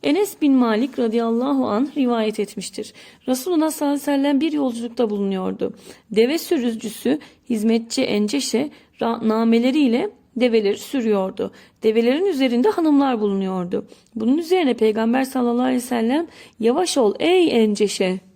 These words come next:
Dikkat et, cam şişeleri incitme sakın." buyurdu.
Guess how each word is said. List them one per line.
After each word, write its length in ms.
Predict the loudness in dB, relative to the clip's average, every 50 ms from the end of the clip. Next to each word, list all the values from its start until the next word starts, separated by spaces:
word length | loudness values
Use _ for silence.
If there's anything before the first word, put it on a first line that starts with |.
| _ _ _ _ _ _ _ _ _ _ _ _ _ _ _ _ _ _ _ _ _ _ _ _ -20 -20 -20 -20 -20 -20 _ _ -12 -10
Dikkat 300 | -6 -2 -2 -2 0 0
et, 240 | -2 -2 -4 -8 -20 _ _ _ _ 0
cam 260 | 2 2 2 0 -2
şişeleri 500 | -4 -4 -4 -2 0 2 2 4 2 2
incitme 480 | 0 0 -2 -4 -4 -4 -4 -2 -2
sakın." 460 | -2 -2 -2 -4 -2 -4 -6 -6 -6 -10 _ _ _ -12
buyurdu. 560 | -6 -4 -2 -2 -2 -2 -4 -6 -8 -10 -10